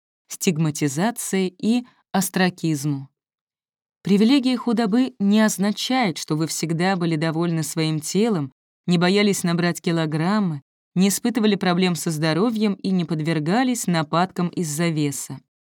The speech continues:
Речь просто о том, что вы живете в мире, в котором ваше тело считается приемлемым. Важно понимать, что ваш ребенок,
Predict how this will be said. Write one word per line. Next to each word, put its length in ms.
Речь 260
просто 400
о 60
том, 260
что 220
вы 100
живете 440
в 120
мире, 460
в 80
котором 420
ваше 300
тело 320
считается 800
приемлемым. 960
Важно 360
понимать, 600
что 180
ваш 320
ребенок, 640